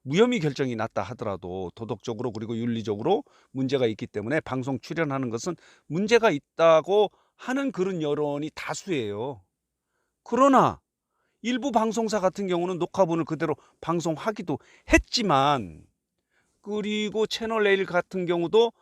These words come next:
어, 그 문제가 발생한 이후에 캐스팅이 돼서 지금 이 회분이 방송이 됐고요. 계속해서 오늘이죠. 이 일, 오늘 삼 회분이 방송될 예정으로 있는데, 문제는 케이비에스예요, 케이비에스.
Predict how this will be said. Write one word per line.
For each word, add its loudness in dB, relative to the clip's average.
어, -6
그 -2
문제가 2
발생한 -2
이후에 -2
캐스팅이 -8
돼서 -4
지금 -6
이 4
회분이 2
방송이 -6
됐고요. -2
계속해서 -6
오늘이죠. -4
이 0
일, 4
오늘 2
삼 0
회분이 2
방송될 -2
예정으로 0
있는데, 0
문제는 4
케이비에스예요, 2
케이비에스. -6